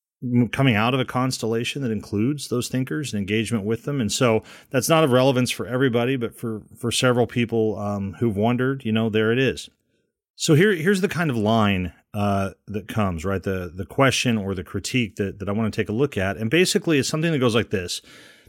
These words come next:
I get an email and I say, "Dan and Brad, uh, you know, in the regular podcast and the series, love what you're doing on, uh, identity politics, and it's great, and it's important, and things like L G B T Q plus inclusion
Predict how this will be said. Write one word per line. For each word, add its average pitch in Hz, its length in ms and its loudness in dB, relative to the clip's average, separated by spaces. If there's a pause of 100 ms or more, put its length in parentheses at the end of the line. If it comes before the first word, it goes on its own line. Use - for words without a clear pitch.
(220)
I 123 40 -6
get 151 120 4
an 160 60 -2
email 151 380 2
and 135 80 2
I 127 40 4
say, 120 520 0
"Dan 151 720 0
and 117 360 2
Brad, 143 520 2
uh, - 260 -6
you 117 220 -2
know, 113 100 2
in 110 60 2
the 101 80 -2
regular 135 340 2
podcast 131 640 -2
and 107 80 -2
the 104 60 -2
series, 120 640 0 (320)
love 143 240 2
what 160 180 0
you're 151 120 2
doing 135 160 4
on, 131 100 2
uh, 117 220 0
identity 110 420 0
politics, 127 720 -2
and 98 160 -6
it's 85 100 -8
great, 123 480 0
and 107 160 -4
it's 98 140 -6
important, 120 640 -4
and 101 260 -4
things 117 440 0
like 113 480 0
L 120 160 0
G 113 140 2
B 113 140 0
T 113 220 -4
Q 123 240 0
plus 120 360 0
inclusion 110 680 2